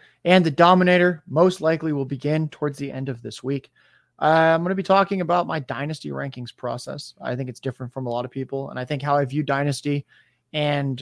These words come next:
how I try to group players together and how I use redraft in my Dynasty analysis, I think is, uh, a little bit different from a lot of people. So I'll, I'll kind of talk about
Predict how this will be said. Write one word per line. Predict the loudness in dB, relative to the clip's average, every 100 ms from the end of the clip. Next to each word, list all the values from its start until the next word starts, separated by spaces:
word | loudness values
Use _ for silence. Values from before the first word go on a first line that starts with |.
| -8
how | 0 2
I | 2
try | 0 -2
to | -2
group | -4 -6 -6
players | -6 -2 -4 -6
together | -8 -6 -6 -8 -10 _ _ _ _ _ -6
and | -2 -2 0
how | 4 4
I | 4
use | 2 0 0 -4
redraft | -6 -2 0 0 -2 _ -20 _ _ -6
in | -2 0
my | -2 -2
Dynasty | -4 -4 -6 -6 -6
analysis, | -4 -4 -4 -6 -6
I | -4
think | -4 -2
is, | -2 -4 -4
uh, | -2 -4 -6 _ _ -4
a | 0
little | 0
bit | 0
different | -4 -4 -6
from | -8 -4
a |
lot | -4
of | -4
people. | -8 -6
So | 0
I'll, | 0 2
I'll | 2
kind | 0
of | 2
talk | 0 0
about | 2 2 2